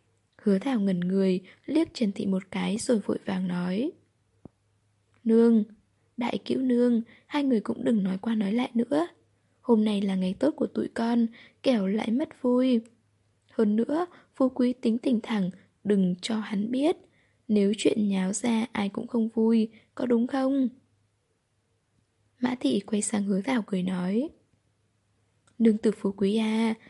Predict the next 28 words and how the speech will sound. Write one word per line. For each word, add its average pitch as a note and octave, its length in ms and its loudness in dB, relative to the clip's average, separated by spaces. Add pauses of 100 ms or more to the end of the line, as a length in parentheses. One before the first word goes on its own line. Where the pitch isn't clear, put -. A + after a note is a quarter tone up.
(200)
đại B3+ 140 0
cữu C4+ 180 -6
nương C4+ 200 -4
không C4+ 200 -6
phải A#3 220 -2
nhắm F#3 220 -2
vào F#3+ 180 -4
ngươi. A3 400 0 (380)
Ngươi A3 100 2
yên A3 180 0
tâm, G#3+ 380 0 (320)
ngươi C#4 140 0
là B3+ 100 2
một F#3+ 220 0
đứa G3 100 -2
bé G3 200 -4
tốt, C#4 320 -2 (360)
đại B3 200 -2
cữu B3+ 220 -4
nương B3 280 0
ta G#3+ 220 -4
thích D4+ 200 -4
ngươi. A3+ 400 4 (480)
Đại C4 140 0
cữu - 160 -2
nương C4 280 0
chính A#3 220 0
là D4 120 -2